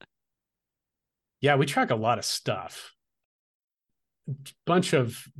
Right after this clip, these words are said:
bunch of random indicators, I guess, in, in, in several different categories. And, and, and that's not really unlike what most reporters do. They'll, they'll check in on things, uh, check in on various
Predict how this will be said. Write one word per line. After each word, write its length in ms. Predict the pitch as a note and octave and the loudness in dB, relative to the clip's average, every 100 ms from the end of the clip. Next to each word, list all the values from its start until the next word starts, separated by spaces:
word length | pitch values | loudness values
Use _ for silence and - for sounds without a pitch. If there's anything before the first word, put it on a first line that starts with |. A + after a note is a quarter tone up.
| - | -6
bunch 240 | C#3 C#3+ | -4 -2
of 180 | C#3 G#2 | -4 -4
random 800 | G#2 A#2 A#2 A2+ G#2+ G#2 G2+ G2 | -2 0 0 -2 -2 -4 -6 -8
indicators, 840 | - G#2 G2 G#2+ F#2 F#2 G2 - - - _ _ | -6 -6 -6 -8 -8 -10 -8 -8 -10 -18 _ _
I 140 | - G#2 | -14 -10
guess, 380 | G#2 G2+ G2+ A#2 | -6 -4 -4 -4
in, 160 | G2+ | -6
in, 280 | A2+ G2+ G2+ | -6 -6 -6
in 140 | G#2 | -6
several 400 | G2+ - B2 G#2+ | -4 0 0 0
different 360 | G#2 G#2 G#2 F#2+ | -4 -4 -6 -8
categories. 760 | - G#2+ G2+ G2 F#2 F#2 F#2+ - - _ _ - | -4 -4 -4 -6 -6 -8 -10 -14 -20 _ _ -2
And, 120 | F#3+ | 0
and, 380 | F#3 F3+ A3 A3 | 0 0 0 2
and 80 | B3+ | 2
that's 160 | D4 C#4+ | 2 2
not 160 | C4+ | 2
really 200 | E3+ C#3+ C#3 | 4 2 2
unlike 560 | D3 B2+ B2 B2+ A2+ | 2 2 2 2 0
what 280 | - A#2 A2+ | -4 -4 -2
most 360 | A#2 A#2 A2+ - | -2 -2 -4 -8
reporters 540 | A2 - B2+ G#2+ F#2+ | -10 -2 0 0 -4
do. 520 | F#2 G2 G#2+ F2+ F2+ | -4 0 0 0 -4
They'll, 260 | F#2 G#2+ G2+ A2 | -4 -4 -4 -4
they'll 240 | A2+ G2 - | -4 -4 -4
check 320 | - A#2 A#2 | -2 -2 -2
in 160 | G2+ | -4
on 200 | G2 F#2+ | -4 -6
things, 540 | F#2+ A2 F2+ F#2 G2 - _ _ _ _ _ _ _ _ | -4 -4 -4 -8 -8 -10 _ _ _ _ _ _ _ _
uh, 240 | B2+ G#2 F#2+ | -2 -2 -2
check 260 | - A#2+ G#2+ | -2 -2 0
in 120 | G2+ | -2
on 140 | F#2 | -4
various 500 | F#2 G2 F#2 - - | -4 -4 -4 -6 -8